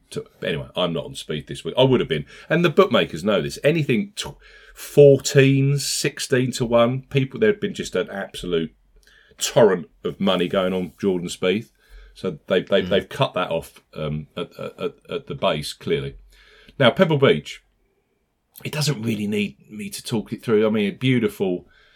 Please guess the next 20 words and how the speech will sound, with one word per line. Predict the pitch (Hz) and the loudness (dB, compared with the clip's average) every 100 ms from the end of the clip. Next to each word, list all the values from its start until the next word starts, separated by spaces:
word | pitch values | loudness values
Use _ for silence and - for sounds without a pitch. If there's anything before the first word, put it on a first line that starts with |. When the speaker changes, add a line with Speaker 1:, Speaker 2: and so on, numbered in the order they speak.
| _ | _
Speaker 1:
seaside | - - 127 113 117 98 87 | -8 0 0 0 2 2 2
golf | 90 82 78 | 0 0 -2
course. | - 76 73 - - - - _ - _ - | -6 -4 -6 -10 -16 -20 -20 _ -20 _ -6
It's | 107 - | -4 -2
sub | - 151 147 - - | 2 6 6 4 -8
seven | - 139 120 | 0 0 0
thousand | 110 135 120 113 110 | -4 0 2 2 2
yards | 104 95 92 | 0 0 0
in | 85 | -4
length. | 78 78 76 - _ _ _ _ _ _ _ - - _ _ _ _ _ _ _ _ _ _ _ _ _ - - _ _ _ | -6 -6 -8 -12 _ _ _ _ _ _ _ -20 -20 _ _ _ _ _ _ _ _ _ _ _ _ _ -20 -20 _ _ _
Uh, | 87 87 87 | -6 -4 -4
six | - 104 | -6 -6
thousand | - 104 95 | -2 0 0
nine | 98 98 | -2 -2
hundred | 87 82 | -2 -4
and | 82 | -8
seventy-two | - 85 80 - 92 | -6 -6 -6 -6 -6
to | 73 | -6
be | 78 | -10
precise. | 71 - - 71 69 - - | -10 -10 -6 -6 -6 -12 -18